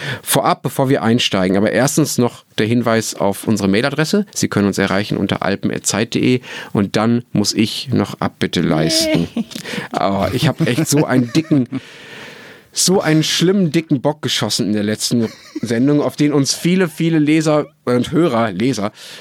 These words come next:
Speaker 1: Hörer zu Recht hingewiesen haben. Wir haben vergangene Woche nämlich über Quoten gesprochen, falls Sie sich erinnern. Unter anderem darüber, dass eine Quote dabei helfen könnte, Ostdeutsche und ihre Erfahrungen mehr Geltung zu verschaffen in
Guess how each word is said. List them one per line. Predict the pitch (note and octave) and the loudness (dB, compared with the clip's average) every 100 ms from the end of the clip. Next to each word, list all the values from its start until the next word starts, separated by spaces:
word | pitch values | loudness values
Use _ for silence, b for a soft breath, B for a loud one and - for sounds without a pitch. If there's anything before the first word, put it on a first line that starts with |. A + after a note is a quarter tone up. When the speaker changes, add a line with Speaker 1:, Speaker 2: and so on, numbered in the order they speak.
| - | 0
Speaker 1:
Hörer | E3 D3+ | 2 2
zu | - | 0
Recht | C3+ E3+ - | 0 -2 0
hingewiesen | D3 B2 F#2+ F#2+ G2 | 2 2 -2 -4 -2
haben. | G2+ A#2+ | -2 0
Wir | A#2+ | 0
haben | F3+ | 0
vergangene | G#3+ D3 E3 E3 | 2 2 2 2
Woche | C#3 D#3 | 2 2
nämlich | C3+ C#3+ | 2 2
über | C3 C3+ | 0 -4
Quoten | - F3 D#4+ A2 | -2 -2 0 -2
gesprochen, | F#2 - F#2 G2 | -4 -6 -6 -4
falls | G2+ G2 | -4 -4
Sie | G2+ | -6
sich | G2+ | -2
erinnern. | G2 A2+ A2 D#3+ B - | -2 0 0 0 B -2
Unter | B2+ - | 0 2
anderem | C3+ A#2+ | 2 2
darüber, | B2+ D#3 D3 | 2 2 0
dass | C3+ | 0
eine | - B2+ - _ _ _ | 0 0 0 _ _ _
Quote | - C3+ D3 G3+ | -2 2 2 2
dabei | D#3 D3 | 2 2
helfen | C#3 D#3+ D#3+ | 2 2 2
könnte, | D#3 D3 - | 0 0 0
Ostdeutsche | D#3+ - - C3 D3 - | 0 0 0 2 2 2
und | B2+ | 0
ihre | B2+ A#2+ | 0 0
Erfahrungen | F2+ - A#2 C3+ C3 | 0 0 0 2 2
mehr | A#2+ A#2+ | 4 2
Geltung | A#2+ A2+ C3 C3 | 2 0 0 -2
zu | - | -2
verschaffen | - G#2+ A2+ - | -4 -2 0 0
in | F#2 A2 | 2 2